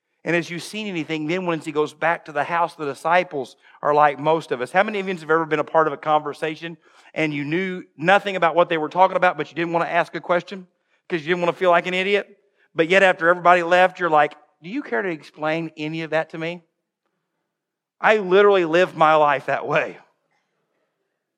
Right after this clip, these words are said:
And that's what they did. They're saying, "We heard the parable. We don't understand the parable. Would you explain the parable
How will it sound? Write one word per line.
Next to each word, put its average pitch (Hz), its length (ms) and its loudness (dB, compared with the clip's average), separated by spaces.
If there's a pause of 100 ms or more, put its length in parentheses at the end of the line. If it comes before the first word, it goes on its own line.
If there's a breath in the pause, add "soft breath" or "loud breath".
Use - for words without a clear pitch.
(1400)
And 156 120 -6
that's 185 220 2
what 240 100 0
they 202 140 0
did. 196 320 0
They're 156 140 2
saying, 170 260 -2
"We 143 120 -4
heard 202 280 0
the 220 100 -6
parable. 269 540 0 (400)
We 185 120 -2
don't 180 160 2
understand 170 520 -4
the 262 60 -2
parable. 247 560 2 (460 soft breath)
Would 147 200 -8
you 147 80 -8
explain 156 580 -4
the 143 80 -8
parable 120 640 -6